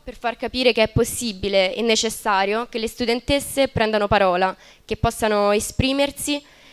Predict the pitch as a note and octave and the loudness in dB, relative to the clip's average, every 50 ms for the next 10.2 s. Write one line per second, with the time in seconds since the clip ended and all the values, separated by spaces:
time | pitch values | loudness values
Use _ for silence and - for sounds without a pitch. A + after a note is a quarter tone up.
0 | - - _ - - A3 G#3+ G#3+ G#3+ G#3+ G#3 G#3 G3+ - G#3+ - - - - - | -20 -20 _ -6 -4 -2 0 0 2 0 0 0 -2 -4 -4 -2 -2 -2 0 0
1 | A#3+ A3+ B3+ B3 G#3 G#3+ G#3 G#3 F#3+ - - B3 A3 A#3 A#3 B3 - C4 B3 - | 0 2 2 2 2 2 0 -2 -2 -4 -6 -2 0 0 0 2 2 0 0 2
2 | - B3+ - A3+ G#3 A#3+ A3+ G#3 G3 G3 F#3+ F#3+ F#3+ - G#3 G#3+ A3+ A#3 A#3+ A3+ | 0 -2 -2 -2 0 2 4 4 4 2 0 -2 -2 -2 -2 0 2 2 2 2
3 | G#3+ - - A3+ G#3+ G#3 A3 - - A#3 A3 G3+ F#3+ F#3+ F#3+ F#3 F#3 E3+ - - | 2 0 -2 -4 -4 -4 -4 0 2 4 4 4 4 4 2 2 0 0 -4 -10
4 | - - - G#3+ A3 A3+ G#3 G3 A3+ A#3+ A3+ G3+ G3 G3 G3 F#3+ F#3+ F3+ F3 - | -10 -6 -4 -4 -4 -6 -6 -2 0 2 2 2 2 2 0 -4 -6 -6 -6 -10
5 | - _ - - G#3+ A3+ A#3 A3 A#3 A#3 A3 G#3+ G#3+ G#3+ - - - A3+ - A3+ | -16 _ -10 -8 -6 -4 -2 -2 -2 0 0 0 0 -2 -4 -6 -4 0 0 0
6 | G3+ F3+ E3+ - - - G3+ G#3 G3 G3 G3 G3 G3 - - A#3+ - - - A3 | 0 0 -4 -8 -6 -4 -2 0 0 0 0 0 -2 -2 -4 -6 -4 -6 -4 -2
7 | G#3 G#3+ G#3+ - A#3+ G#3+ A3+ A#3+ A#3 G#3+ G3 F#3+ F#3 F#3 F#3+ G#3 G3+ - - G#3+ | 0 0 0 -2 -4 0 6 8 8 8 8 6 2 -2 -6 -6 -6 -2 0 0
8 | G3+ G#3 G#3 A3 G#3+ G3+ G3 F#3+ F#3 - F#3+ - - G#3 G3 G3+ G3+ G3+ G3+ G#3 | 0 2 2 2 2 2 2 0 -4 -8 -10 -8 -6 -4 -2 0 0 -2 -2 -2
9 | - A3+ G#3 G#3 G#3+ G#3+ G#3+ G#3 - G#3+ G#3 G#3 G3+ - - - - A#3 A3 G#3+ | -4 -4 0 2 4 4 4 2 0 0 2 0 -2 -4 -6 -2 2 4 6 6
10 | G3+ F#3+ F#3+ F#3 | 6 6 4 2